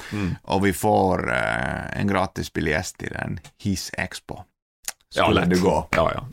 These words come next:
Speaker 1: ja. Bara, bara för att, för att man har sett den här sjuka skiten och man vill,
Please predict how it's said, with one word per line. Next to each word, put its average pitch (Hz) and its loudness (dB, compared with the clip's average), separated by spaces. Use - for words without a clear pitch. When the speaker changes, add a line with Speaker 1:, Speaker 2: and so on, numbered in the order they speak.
Speaker 1:
ja. - -6
Bara, 95 4
bara 95 6
för 92 2
att, - -2
för 101 2
att - -8
man 95 2
har 87 2
sett - 0
den 104 0
här 85 0
sjuka 85 0
skiten 82 0
och 85 4
man 92 4
vill, 101 4